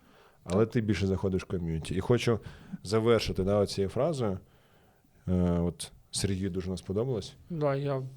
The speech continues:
Speaker 2: <clears throat> просто в захваті. Житло — це місце, де ти живеш,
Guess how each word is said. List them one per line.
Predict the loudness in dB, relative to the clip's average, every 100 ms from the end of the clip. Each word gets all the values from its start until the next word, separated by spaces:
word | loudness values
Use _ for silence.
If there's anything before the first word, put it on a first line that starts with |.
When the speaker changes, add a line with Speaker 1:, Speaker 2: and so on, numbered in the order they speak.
| -20 -20 -18 -2
Speaker 2:
<clears throat> | 0 0 -2 -10
просто | -8 -8 -6 -6
в |
захваті. | 2 2 4 0 -4 -6 -8 -12 _ _ _ _ _ _ _ _ -2
Житло — | 0 6 6 6 2
це | 2 6 6 2
місце, | -2 2 2 2 -4
де | -4 -2
ти | 0
живеш, | 0 0 0 -2 -4